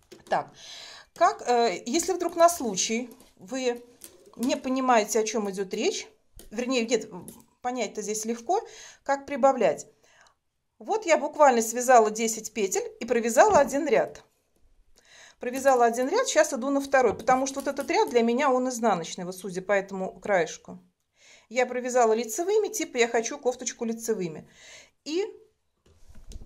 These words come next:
где мой супер рисунок? Вот, первые десять петель связаны. Переходим на другие десять петель.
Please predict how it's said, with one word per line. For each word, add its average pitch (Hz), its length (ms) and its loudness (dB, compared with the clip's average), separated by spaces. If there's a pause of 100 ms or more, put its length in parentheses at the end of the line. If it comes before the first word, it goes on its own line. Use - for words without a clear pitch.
(320)
где 208 180 -4
мой 185 220 -6 (360)
супер 220 360 -12
рисунок? 208 480 -12 (460)
Вот, 240 320 0
первые 269 320 0
десять 254 320 -6
петель 403 240 0
связаны. 180 680 2 (320)
Переходим 311 640 0
на 269 280 4 (1200)
другие 233 380 -8
десять 226 320 -4
петель. - 320 -6